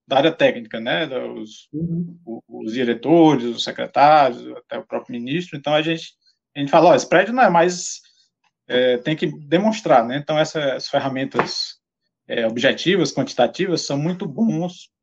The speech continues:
Speaker 1: para esse tipo de convencimento, né, a gente prova por A mais B, olha aqui, ó, a gente, essa ferramenta comparou vários prédios do Brasil todo e tá apontando que a gente tá ineficiente.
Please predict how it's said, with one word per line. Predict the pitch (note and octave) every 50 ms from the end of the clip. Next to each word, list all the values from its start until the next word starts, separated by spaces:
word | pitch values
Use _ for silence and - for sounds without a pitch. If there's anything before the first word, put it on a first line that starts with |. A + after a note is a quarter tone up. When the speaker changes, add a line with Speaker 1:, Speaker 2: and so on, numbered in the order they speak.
| _ _ _
Speaker 1:
para | - C3 C#3 C#3+ D3+
esse | D#3 - - E3
tipo | - D#3+ -
de | F3+
convencimento, | F3 F#3 F3+ E3+ F#3 F#3 F#3 B3+ B3+ A#3 D3 B2 A#2 A2 -
né, | A#2+ A#2 A#2+
a | - C#3
gente | C3+ C#3 C3+ C#3+ - F#3+ F#3 - _ _
prova | - C#3+ C#3 D#3+ F#3 G3
por | G3 F#3 D#3
A | D#3
mais | D#3+ F3 E3+ D#3+ C#3
B, | A#2+ A#2+ B2+ D3 E3
olha | D3+ B2 A#2
aqui, | A2+ A#2 - A#2+
ó, | A2+ - - _ -
a | -
gente, | - - - _ _ _ _ _ _ _ _ _ _ _ _ _ _
essa | - A#2 - - B2
ferramenta | - C3+ C3 C3 C3 C3+ C3+ C#3 C#3
comparou | - - C#3+ C#3+ D3 C3 B2 C3 C3+ A#2
vários | A2+ B2 C3+ F#3 A3+ A3 G3 -
prédios | - _ C3 B2 B2 C3 D#3 F3 F3+ E3+ D3+ C#3 C3
do | C#3 C3
Brasil | C3 B2+ B2 A#2 A#2+ - E3+ - _
todo | - C3 C3 D3+ F#3+ G3+ - -
e | - -
tá | _ - F3+ F#3 A3 A#3+ C4+ C#4 C#4
apontando | G#3+ G3+ - G3+ F#3 - - D#3 D#3+ F#3 -
que | - G#3+
a | F#3+
gente | E3+ F3 E3+ F#3 F3+ - -
tá | - E3+ F3 F#3 F#3+ - _ _ _ _ _ _
ineficiente. | - F3 F#3 F#3+ F#3 - C4 B3 G3+ B2+ A2 - - -